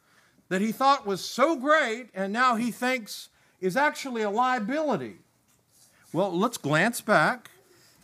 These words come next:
in the passage to verses four through six, and there I believe we'll find what he has in mind.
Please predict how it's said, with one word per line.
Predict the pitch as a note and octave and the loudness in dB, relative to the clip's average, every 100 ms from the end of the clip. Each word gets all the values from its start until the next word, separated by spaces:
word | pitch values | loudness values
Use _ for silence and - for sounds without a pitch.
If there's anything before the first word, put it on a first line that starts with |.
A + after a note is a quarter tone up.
| - | -2
in | E3 C4+ | 2 2
the | |
passage | G#3+ F#3+ B3 B3+ C#3 A#2+ E3+ - _ _ _ _ _ _ | 2 4 4 2 -2 -4 -6 -14 _ _ _ _ _ _
to | - F#3 D3 D3 | 4 6 6 2
verses | C3 A#2+ F3 F#3 F3+ C#3+ | -6 2 4 4 0 -4
four | - C#3+ C3 C#3+ | -4 -4 -4 -4
through | G3+ | -6
six, | G3 - D#4+ A2 - | -8 -6 -6 -6 -10
and | C#3+ C#3 | -8 -6
there | B2+ C3 | -2 0
I | F3 | 2
believe | D3+ B2 A#2+ | 0 -2 -2
we'll | C#3 F#3+ | -2 -4
find | - B3 B3 D3 E3+ E3+ | 0 0 2 0 -2 -6
what | D3 C#3 | -2 -2
he | D3+ E3+ | 0 0
has | B2+ C3 | 0 -2
in | E3 | -4
mind. | F3+ B3 C#4 G2+ F#2+ | -6 -6 -8 -10 -12